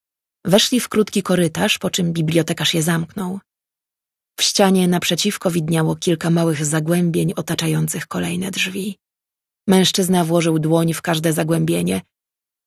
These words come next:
lecz Tajen nie był w stanie zobaczyć, co zrobił.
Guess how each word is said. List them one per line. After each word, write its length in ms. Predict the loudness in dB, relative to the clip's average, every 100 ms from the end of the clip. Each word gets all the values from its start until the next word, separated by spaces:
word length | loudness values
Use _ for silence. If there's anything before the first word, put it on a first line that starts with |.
| -4
lecz 260 | -2 -2 -4
Tajen 520 | -4 -2 0 0 0
nie 160 | 0 -2
był 200 | -2 -4
w 100 | -4
stanie 380 | -6 -2 0 0
zobaczyć, 540 | -2 -4 -4 -4 -4
co 200 | -6 -6
zrobił. 640 | -6 -6 -8 -12 -14 -18